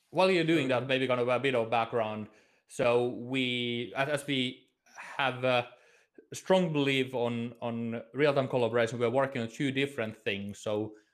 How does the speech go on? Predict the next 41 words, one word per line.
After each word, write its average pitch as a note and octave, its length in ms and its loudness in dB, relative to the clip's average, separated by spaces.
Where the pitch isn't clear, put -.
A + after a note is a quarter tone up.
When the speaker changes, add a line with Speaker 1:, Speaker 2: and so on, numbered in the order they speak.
Speaker 1:
one C3 180 2
is B2+ 180 0
a B2 60 4
set C3+ 160 4
of A#2+ 160 2
components A#2+ 720 2
that A2 340 0
really C3+ 220 2
makes A2+ 240 -4
it A#2 80 -10
easy B2+ 260 -4
to A2+ 40 -6
build A2 240 -4
those G#2 180 -4
collaborative G#2+ 520 0
experiences G2+ 640 -4
in F#2+ 100 -6
any A2+ 180 0
application, A2 640 -2
just A2 200 2
reusable A#2 720 2
components A#2+ 520 2
that A2 100 2
you G#2+ 80 2
can A2+ 160 0
put B2 300 2
anywhere A2 480 2
with G#2 160 -4
couple A2 260 0
of G2+ 60 0
lines G2+ 240 -2
of G#2 100 -20
code. A2 380 2
And B2+ 260 2
the B2+ 320 2
second D#3 480 2
thing A#2+ 380 -2
is A2+ 320 -4
what A2 120 -2
we A#2 60 -8
call A2+ 340 2